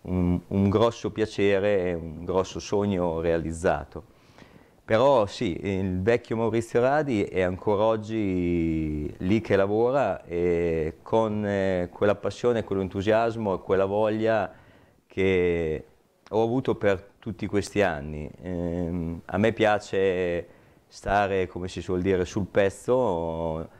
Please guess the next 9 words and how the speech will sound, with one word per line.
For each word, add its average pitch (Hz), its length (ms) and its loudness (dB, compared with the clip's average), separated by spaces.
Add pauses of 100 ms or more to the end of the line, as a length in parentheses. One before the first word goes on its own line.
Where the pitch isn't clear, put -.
(140)
sono 98 360 0
lì, 95 640 2
si - 140 -20
può - 160 -4
dire, 90 360 2
tutto 107 300 -2
il 104 60 2
giorno 95 520 0 (420)
e 98 760 2